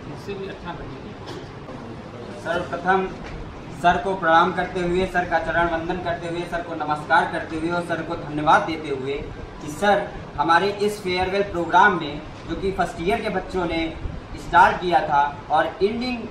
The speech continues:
Speaker 2: आप सबका धन्यवाद करता हूं कि आप सब यहां उपस्थित हुए, आप सबका भी बहुत बहुत धन्यवाद करता हूं। और उसके बाद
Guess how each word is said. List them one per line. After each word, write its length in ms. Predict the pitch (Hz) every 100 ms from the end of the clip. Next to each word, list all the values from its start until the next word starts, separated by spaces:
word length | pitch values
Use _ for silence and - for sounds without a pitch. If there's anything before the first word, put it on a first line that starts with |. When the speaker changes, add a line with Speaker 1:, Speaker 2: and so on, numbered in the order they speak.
| 175
Speaker 2:
आप 200 | 196 202 233
सबका 460 | - - 208 180
धन्यवाद 460 | 180 180 175 226 -
करता 240 | 190 175
हूं 120 | 170
कि 100 | 165
आप 260 | 165 175 180
सब 140 | 196 175
यहां 200 | 180 180
उपस्थित 380 | 170 - 254
हुए, 380 | 175 151 151 151 - 151
आप 220 | 175 -
सबका 240 | 196 208
भी 120 | 196
बहुत 200 | 180 170
बहुत 200 | 165 165
धन्यवाद 400 | 151 147 156 160 -
करता 240 | - -
हूं। 140 | 104 - - - - - - -
और 200 | 156 180
उसके 360 | 185 175 214 226
बाद 420 | 190 180 180 -